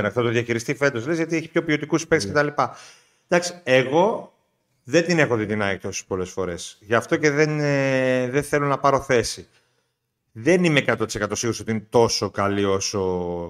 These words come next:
Speaker 1: λένε κάποιοι. Από αυτά που δαγώ, θα φανεί όμως. Θα φανεί. Πάντως και με τον Ολυμπιακό όλοι απεσιόδοξοι ήσασταν. Ε;
Speaker 2: Λοιπόν.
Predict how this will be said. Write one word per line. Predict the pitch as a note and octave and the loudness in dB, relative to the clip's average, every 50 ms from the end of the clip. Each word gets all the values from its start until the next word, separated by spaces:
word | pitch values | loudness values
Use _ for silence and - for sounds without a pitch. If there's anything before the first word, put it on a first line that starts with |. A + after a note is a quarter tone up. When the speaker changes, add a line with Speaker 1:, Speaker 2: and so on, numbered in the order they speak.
| F2 F2+ F#2+ | -12 -12 -8
Speaker 1:
λένε | G2+ G2+ G2+ G2 G2 | -6 -6 -6 -6 -6
κάποιοι. | - G#2+ G#2+ - C3+ B2 | -6 -8 -8 -6 -6 -4
Από | A2 | -4
αυτά | A#2 - - B2+ A2+ | -6 -4 -4 -4 -4
που | - - A2 | -4 -4 -4
δαγώ, | F#2 G#2 G2 F#2 F#2+ B2 D#3 G3 A3+ - _ _ _ _ _ _ _ _ _ _ _ _ - _ _ | -2 0 0 2 4 4 4 4 4 0 _ _ _ _ _ _ _ _ _ _ _ _ -20 _ _
θα | - E3+ D#3+ | 0 0 4
φανεί | D3+ E3+ E3+ E3 C#3+ A#2 | 4 4 4 6 4 2
όμως. | F#2+ F2 E2+ - - - - | 0 -2 -8 -12 -16 -18 -14
Θα | - A#2+ | -10 -6
φανεί. | B2 A#2+ A2 F#2 - - _ _ _ _ _ _ _ _ _ _ _ _ _ _ _ _ _ _ _ _ _ _ _ - | -4 -4 -4 -6 -8 -14 _ _ _ _ _ _ _ _ _ _ _ _ _ _ _ _ _ _ _ _ _ _ _ 0
Πάντως | C3+ D3+ D3+ - | 0 0 0 0
και | - | -2
με | D#3+ | 2
τον | D3+ D3+ | 4 4
Ολυμπιακό | C#3+ C#3+ C#3 D3+ D#3 D#3 F3+ | 4 6 6 6 6 6 6
όλοι | F3+ F3+ F3 | 4 6 6
απεσιόδοξοι | F3 F3+ D3+ - - E3+ D#3+ C#3 B2 - - | 4 2 2 6 8 8 8 8 6 0 -4
ήσασταν. | - G#2+ G2 - - C3+ D#3+ F#3+ A3 - _ _ _ _ _ _ _ _ | -6 -6 -4 0 0 0 0 0 -4 -12 _ _ _ _ _ _ _ _
Ε; | - A2+ C3+ | -2 -2 -2
Speaker 2:
Λοιπόν. | D#3+ - - - F#2 F2 | -2 -4 -12 -16 -18 -20